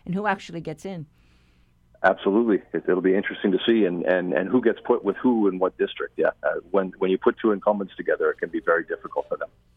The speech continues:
Speaker 1: Yeah, and the fact that, uh, you know, you, you're getting into the nuances, uh, of the Democrats and, and whose faction that they're siding, uh, with and, and who prevails at the end.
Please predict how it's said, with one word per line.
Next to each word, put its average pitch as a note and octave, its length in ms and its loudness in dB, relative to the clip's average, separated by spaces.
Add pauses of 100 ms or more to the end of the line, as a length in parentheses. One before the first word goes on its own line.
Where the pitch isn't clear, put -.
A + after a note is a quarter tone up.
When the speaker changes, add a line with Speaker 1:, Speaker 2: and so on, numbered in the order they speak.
(600)
Speaker 1:
Yeah, B3 220 2
and A3+ 380 0 (140)
the G#3 80 -4
fact G#3 340 0
that, F#3 260 -6
uh, F3+ 80 0
you F3 160 -4
know, E3+ 100 -4
you, E3+ 200 -6
you're F3 140 -6
getting F#3 300 -4
into E3+ 160 -4
the E3 120 -4
nuances, E3 840 -4
uh, D#3+ 320 -6 (480)
of D#3+ 300 -4
the E3 80 -2
Democrats F3+ 640 -4
and, D#3+ 260 -6
and D#3 160 -6
whose F3+ 240 -8
faction D#3+ 560 -4
that D3 160 -6
they're D3+ 140 -8
siding, D3 640 -6
uh, C3 220 -14 (100)
with D3+ 540 -8
and, D3 240 -8
and C#3+ 320 -8
who E3+ 200 -10
prevails D#3 520 -6
at C3 100 -16
the C#3 140 -10
end. C3 200 -12